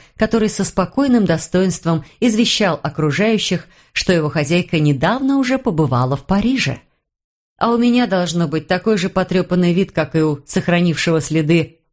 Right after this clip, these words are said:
былой респектабельности отцовского чемодана, выделявшегося среди мелкой ручной клади. Прошло целых десять лет,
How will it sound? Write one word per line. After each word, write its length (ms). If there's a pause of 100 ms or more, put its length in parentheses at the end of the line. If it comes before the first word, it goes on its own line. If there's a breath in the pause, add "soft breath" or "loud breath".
(140)
былой 460
респектабельности 1120
отцовского 800
чемодана, 840
выделявшегося 920
среди 320
мелкой 380
ручной 360
клади. 460 (640)
Прошло 360
целых 540
десять 480
лет, 340